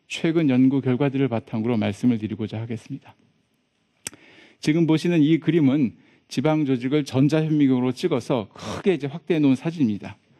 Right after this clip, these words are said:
근데 그 맨 앞에, 어, 풍선이 있습니다.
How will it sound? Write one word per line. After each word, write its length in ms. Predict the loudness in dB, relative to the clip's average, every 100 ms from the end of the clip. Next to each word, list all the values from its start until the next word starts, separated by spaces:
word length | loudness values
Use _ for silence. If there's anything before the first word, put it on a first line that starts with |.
| _ _ _ -6
근데 140 | -2
그 80 | 0
맨 220 | 0 0
앞에, 560 | -2 -2 -2 -2 -2 -8 _ _ _ _ -8
어, 480 | -4 -2 -2 -4 -4
풍선이 340 | -2 0 0
있습니다. 520 | 0 -4 -6 -4 -6